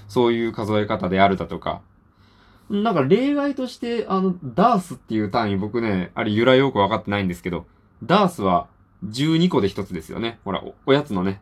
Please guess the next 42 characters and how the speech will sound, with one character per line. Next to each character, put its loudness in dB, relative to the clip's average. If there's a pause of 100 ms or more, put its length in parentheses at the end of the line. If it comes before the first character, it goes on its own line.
(160)
あ -10
の、 -10
チ -4
ョ 2
コ 4
レ 4
ー 4
ト -4
の 0
ダ 2
ー -10
ス -12
あ -4
る -8
じ -12
ゃ -14
な -16
い -14
で -20
す -20
か。 -6
あ 2
れ 0
も 0
十 -2
二 0
個 -2
入 -6
り -16
っ -20
て。 -20 (1500)
そ -6
ん -2
な 2
感 2
じ 0
で 2
我 2
々 2
人 0
間 0
は、 2